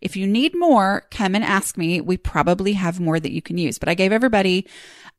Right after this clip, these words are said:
three medium-sized boxes, which are actually pretty big,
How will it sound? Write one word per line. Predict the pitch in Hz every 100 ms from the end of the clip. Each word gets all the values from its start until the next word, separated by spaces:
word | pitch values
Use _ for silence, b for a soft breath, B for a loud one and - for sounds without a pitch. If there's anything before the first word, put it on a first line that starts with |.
| _
three | - - 233 240 240 247 254 -
medium-sized | - 208 202 185 175 165 -
boxes, | 147 - 160
which | 185
are | -
actually | - - 156
pretty | - -
big, | - -